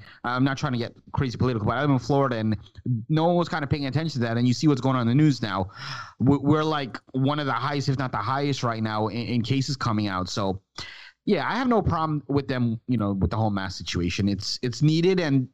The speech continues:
we need to reopen, bro. And if it takes ma-, wearing masks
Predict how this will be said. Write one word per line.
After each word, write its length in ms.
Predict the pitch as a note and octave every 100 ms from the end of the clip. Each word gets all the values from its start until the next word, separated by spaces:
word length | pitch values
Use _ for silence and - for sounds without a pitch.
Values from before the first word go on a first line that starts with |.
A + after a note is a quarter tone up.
| -
we 120 | D3+
need 120 | C#4
to 80 | C4
reopen, 400 | C#3 E3 B3+ B2
bro. 260 | A2 C3 F3
And 140 | B2
if 160 | C3 D3
it 160 | E3+
takes 360 | D#3+ D#3+ - - -
ma-, 280 | G#2+ B2+ C3+
wearing 320 | B2 B2+ C#3
masks 400 | A#2 B2 B2+ -